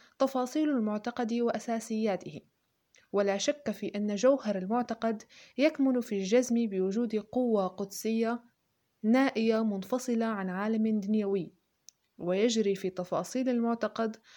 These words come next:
وصف هذه القوة وعلاقتها بالإنسان.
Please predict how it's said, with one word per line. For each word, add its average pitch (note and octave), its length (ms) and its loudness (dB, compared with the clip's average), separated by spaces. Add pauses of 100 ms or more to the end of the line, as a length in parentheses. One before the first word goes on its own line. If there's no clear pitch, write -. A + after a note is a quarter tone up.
(180)
وصف C4 280 0
هذه C4 500 0
القوة F#3+ 540 -2 (360)
وعلاقتها B3 840 2
بالإنسان. A3 680 -4